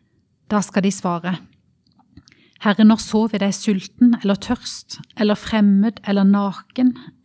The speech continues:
eller syk eller i fengsel, uten å komme deg til hjelp?»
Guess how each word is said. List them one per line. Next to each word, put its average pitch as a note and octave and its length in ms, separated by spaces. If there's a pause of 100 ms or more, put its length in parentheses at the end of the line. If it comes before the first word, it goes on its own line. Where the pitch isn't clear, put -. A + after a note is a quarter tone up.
eller G#3 180
syk - 720 (100)
eller G3+ 240
i G#3 80
fengsel, A#3 600 (580)
uten G3+ 400
å G#3 80
komme F3+ 320
deg G#3+ 160
til G3 140
hjelp?» - 400